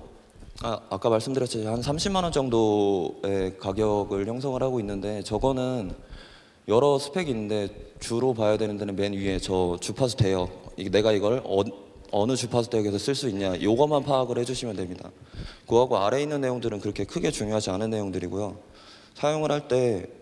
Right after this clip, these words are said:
네, 요거만 확인을 한 다음에 구입을 하시면은 사용하는 데는 무리가 없을 겁니다. 이 에스디알 장비를 사용할 수 있게 해주는 게 오픈소스로 해서 지엔유 라디오라는 프로그램이 있어요. 지금 여기도 깔려 있는데,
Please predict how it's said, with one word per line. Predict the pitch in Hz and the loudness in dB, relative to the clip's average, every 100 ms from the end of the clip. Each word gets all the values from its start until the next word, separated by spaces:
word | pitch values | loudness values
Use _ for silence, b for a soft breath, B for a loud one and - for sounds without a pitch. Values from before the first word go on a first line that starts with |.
| - - _ - | -20 -20 _ -10
네, | 104 95 95 | -4 -2 0
요거만 | 110 135 135 120 104 90 - | 4 4 4 2 0 -6 -4
확인을 | 147 147 143 | -2 0 0
한 | 147 143 | 2 2
다음에 | 135 120 | 2 2
구입을 | 107 107 110 107 | 0 0 2 2
하시면은 | 117 127 117 110 120 | 0 0 -2 -2 -4
사용하는 | 139 143 131 | -4 -2 -2
데는 | 107 101 | -2 -2
무리가 | 92 101 95 | -4 -2 -2
없을 | 90 - 110 101 | -2 -2 -2 -4
겁니다. | - 90 87 90 - - - - _ _ _ B B B B B B B _ - - | -6 -8 -6 -8 -10 -20 -20 -20 _ _ _ B B B B B B B _ -12 0
이 | 127 131 127 | 4 4 4
에스디알 | 110 139 170 170 | 2 2 2 4
장비를 | 170 165 151 | 2 0 0
사용할 | 147 165 165 | 2 2 0
수 | 165 | -2
있게 | 127 131 | 0 0
해주는 | 127 131 120 | 2 -2 0
게 | 110 113 98 92 - - - | 2 4 2 -2 -8 -18 -6
오픈소스로 | - 110 165 160 160 143 | -4 -2 -2 0 2 2
해서 | 131 117 | 2 2
지엔유 | - 127 147 160 | 2 4 4 2
라디오라는 | 139 127 117 110 101 98 95 85 - - - _ - | 2 4 4 2 0 -4 -6 -8 -12 -20 -20 _ -8
프로그램이 | - 131 127 107 | 0 2 2 0
있어요. | 87 92 95 | 0 0 0
지금 | - 101 98 | -2 -2 0
여기도 | 98 98 | 0 0
깔려 | - 131 | -2 0
있는데, | 123 95 95 101 90 | 0 -2 -2 -4 -6